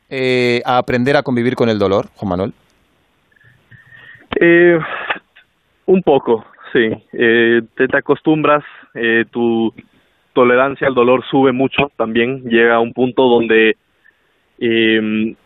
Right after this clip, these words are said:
Speaker 2: tienes un dolor tan intenso constantemente que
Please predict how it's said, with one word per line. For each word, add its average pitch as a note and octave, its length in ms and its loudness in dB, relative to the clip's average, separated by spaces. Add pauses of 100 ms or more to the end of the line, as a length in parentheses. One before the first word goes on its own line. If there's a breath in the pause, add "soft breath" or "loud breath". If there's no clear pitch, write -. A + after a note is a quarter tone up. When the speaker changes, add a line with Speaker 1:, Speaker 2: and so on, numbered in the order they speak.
(100)
Speaker 2:
tienes C3 240 2
un B2+ 140 2
dolor C3 360 4 (180)
tan C#3 180 0
intenso C#3 420 -4
constantemente B2+ 760 -2
que A2+ 240 0